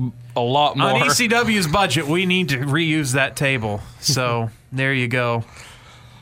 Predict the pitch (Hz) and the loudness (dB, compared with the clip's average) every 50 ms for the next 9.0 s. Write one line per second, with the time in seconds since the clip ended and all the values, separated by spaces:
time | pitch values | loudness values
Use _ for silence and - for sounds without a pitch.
0 | - - - - - - 143 151 151 147 139 135 151 165 160 - - 190 180 170 | -20 -20 -20 -12 -4 0 0 2 4 2 2 2 0 0 0 0 0 2 2 2
1 | 160 147 139 131 131 127 120 117 120 - - - - - - - - - - - | 4 4 2 2 2 0 -2 -4 -4 -8 -14 -20 -20 -20 -20 -20 -20 -20 -18 -18
2 | - - - - - - - - - - - - - - - - - - - - | -18 -18 -18 -18 -18 -18 -18 -18 -18 -18 -18 -18 -18 -18 -18 -18 -18 -18 -18 -18
3 | - - - 139 156 - - 135 120 120 120 117 98 101 104 104 104 101 98 101 | -10 -4 -2 -2 0 0 -2 -2 0 0 0 0 -2 -2 -2 -2 0 -2 -2 0
4 | 139 170 208 220 233 269 277 202 269 254 196 190 202 202 - 202 202 202 - 143 | 0 0 2 2 2 0 0 0 -2 -2 -2 -2 -4 -2 0 0 0 -2 -2 -2
5 | 170 185 175 160 156 156 151 - 147 131 123 120 120 113 113 104 - - - - | -4 -2 0 0 0 0 0 -2 -6 -4 -4 -2 -2 -2 -2 -4 -6 -10 -16 -20
6 | - - - - - 117 113 110 - - - 104 92 - - - - - - - | -20 -20 -20 -20 -20 -18 -18 -18 -18 -16 -16 -18 -18 -18 -16 -16 -16 -18 -18 -20
7 | 117 - - - 131 120 - - - 151 143 135 135 131 127 127 123 117 107 117 | -16 -12 -12 -10 -8 -10 -10 -6 -2 -2 0 0 0 0 0 0 0 0 -2 -2
8 | 110 - - - 107 104 104 104 107 107 - - 104 104 - 101 104 101 107 | -4 -4 -6 -10 -6 -2 -2 -2 -2 -4 -8 -10 -10 -12 -12 -12 -14 -16 -16